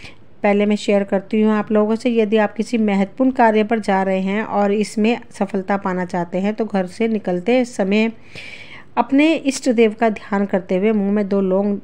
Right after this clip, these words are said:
रखकर निकलें। दोस्तों, ऐसा करने से आप जिस कार्य के लिए जा रहे हैं उसमें अवश्य ही आपको सफलता मिलेगी।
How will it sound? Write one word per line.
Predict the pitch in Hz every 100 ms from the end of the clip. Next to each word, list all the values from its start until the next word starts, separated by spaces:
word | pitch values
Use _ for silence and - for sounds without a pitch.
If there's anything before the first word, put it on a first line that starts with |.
| 185
रखकर | 180 - 208
निकलें। | 180 160 170 160 156 - - - - - - -
दोस्तों, | 233 349 359 311 311
ऐसा | - 254 262 294
करने | 277 254 254
से | - 247
आप | 226 233 226
जिस | 190 294 302
कार्य | 226 208 202 220
के | 240
लिए | 240 226
जा | 196 190
रहे | 202 208
हैं | 208 214 233 254
उसमें | 190 214 208
अवश्य | - 185 185 - 185
ही | - 233
आपको | 180 - 226
सफलता | 226 185 185 175 185
मिलेगी। | 180 180 180 226